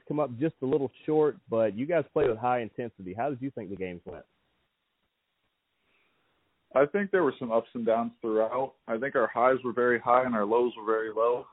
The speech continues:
Speaker 2: We just have to find a way to, of keeping the highs going and not having so much low.
Speaker 1: But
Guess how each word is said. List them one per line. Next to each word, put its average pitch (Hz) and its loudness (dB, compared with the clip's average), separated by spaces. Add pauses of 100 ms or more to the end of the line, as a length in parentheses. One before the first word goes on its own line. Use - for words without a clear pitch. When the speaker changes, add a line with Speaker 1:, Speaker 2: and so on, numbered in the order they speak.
(160)
Speaker 2:
We - -12
just - -12
have 113 8 (100)
to 104 6 (560)
find 117 6
a 113 6
way 113 8
to, 107 -4
of 101 -4 (220)
keeping 123 -6
the 110 -2
highs 110 0
going 110 0
and 98 -4 (380)
not 113 0
having 107 6
so 107 4
much 104 0
low. 104 2 (2250)
Speaker 1:
But 117 0